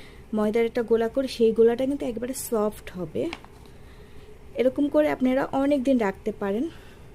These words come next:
তো বাচ্চাদের কিন্তু ছোট ছোট নিমকিও বানিয়ে দেওয়া যায়, সেটাও কিন্তু বেবিদের জন্য নিমকিও বানিয়ে ফেলতে পারবেন,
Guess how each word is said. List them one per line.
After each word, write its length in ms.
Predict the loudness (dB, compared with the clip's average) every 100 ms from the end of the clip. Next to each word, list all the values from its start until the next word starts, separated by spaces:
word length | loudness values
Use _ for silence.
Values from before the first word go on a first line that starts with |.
| -20 -10 -10 -10 -6
তো 60 | -2
বাচ্চাদের 480 | 0 2 2 2 0
কিন্তু 180 | -2 -2
ছোট 220 | -2 -2
ছোট 220 | 0 0
নিমকিও 460 | 2 4 2 2 2
বানিয়ে 320 | 2 2 2
দেওয়া 280 | 2 0 0
যায়, 240 | -2 -4
সেটাও 340 | 0 2 2 0
কিন্তু 260 | 0 0
বেবিদের 320 | 0 0 -2
জন্য 260 | -2 -2 0
নিমকিও 380 | 2 2 0 -2
বানিয়ে 260 | 0 0
ফেলতে 300 | -2 -6 -6
পারবেন, 340 | -6 -4 -4